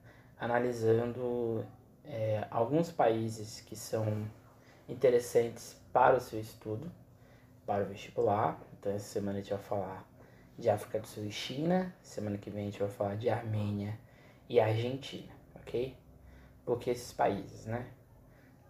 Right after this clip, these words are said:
África do Sul, esse ano a gente tem os trinta anos do fim do apartheid. A gente também tem, é, uma espécie de comemoração, é,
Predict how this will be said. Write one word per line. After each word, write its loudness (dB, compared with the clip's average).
África 6
do 2
Sul, -4
esse -4
ano 6
a -12
gente -6
tem -2
os -4
trinta 0
anos -2
do -2
fim -4
do 4
apartheid. 0
A -20
gente -8
também 0
tem, 0
é, -2
uma -4
espécie 4
de -12
comemoração, 2
é, -4